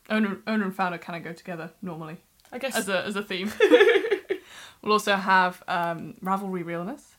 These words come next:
Speaker 1: and, uh, top three at the end of the podcast. So, let's start. Now! <laughs>
Speaker 2: So I can't believe we're doing another podcast already, Sophie.
Speaker 1: It's quite,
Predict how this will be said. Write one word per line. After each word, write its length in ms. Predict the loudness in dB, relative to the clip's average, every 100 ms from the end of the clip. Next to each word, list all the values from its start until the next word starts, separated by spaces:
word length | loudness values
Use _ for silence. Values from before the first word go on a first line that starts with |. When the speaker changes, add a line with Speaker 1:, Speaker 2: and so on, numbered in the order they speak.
| _ -8
Speaker 1:
and, 480 | -4 -2 -2 -4 -6
uh, 180 | -8 -8
top 200 | -10 -14
three 280 | -10 -8 -8
at 80 | -8
the 80 | -8
end 140 | -8
of 60 | -10
the 60 |
podcast. 680 | -10 -10 -8 -10 -10 -20 _
So, 300 | -6 -4 -6 -10 _ _ _ _
let's 140 | -10 -4
start. 300 | -2 -2 -6 _ _ _ _ _ _ _
Now! 600 | -6 -4 0 6 6 6 0
<laughs> 40 | _ -20 -18 -16 -18 -20 -20 _ _ -4 -4 -4 -10 -14 -16 _ -20 _ _ _ -20 -20 -20 -20 -20 -20 0
Speaker 2:
So 140 | 4
I 80 | 6
can't 160 | 4
believe 160 | 2 -2
we're 80 | -4
doing 180 | -4 -4
another 160 | -4
podcast 460 | -2 -2 -2 -4 -4
already, 200 | -8 -8
Sophie. 340 | -10 -12 -10 -10
Speaker 1:
It's 100 | -4
quite, 240 | 0 0